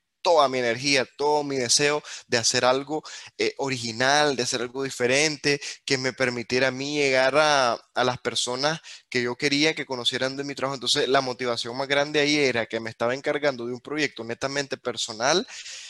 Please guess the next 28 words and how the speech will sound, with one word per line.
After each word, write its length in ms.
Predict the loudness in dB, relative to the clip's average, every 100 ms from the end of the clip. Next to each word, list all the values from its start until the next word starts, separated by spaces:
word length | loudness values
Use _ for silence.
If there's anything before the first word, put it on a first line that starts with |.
| -12
y 360 | -2 0 0 -2 -2
en 140 | 0
el 160 | 0 0
que 120 | 0
desplegaba 520 | 0 0 2 4 4 2 -4
todo 220 | -2 -2
mi 120 | -4
conocimiento. 760 | -8 -8 -8 -2 -2 -2 -4 -12
Entonces, 560 | -10 -6 0 0 0 -2
eh, 240 | -4 -4 -6
yo 160 | -6 -2
salía 340 | 0 2 4
del 140 | 2 2
trabajo 600 | 4 6 6 4 -2 -6
con 260 | -8 -8
todas 240 | -4 0 2
las 120 | 2
ganas 260 | 2 2 2
de 80 |
llegar 200 | 4 6
a 60 | 4
mi 100 | 2
casa, 440 | 2 4 4 0 -4 -12 -20 _ _ _ _ -4
armar 340 | -2 0 0
el, 180 | 2 0
el, 180 | 0 0
el 140 | 0
libro 440 | -2 -4 -8 -10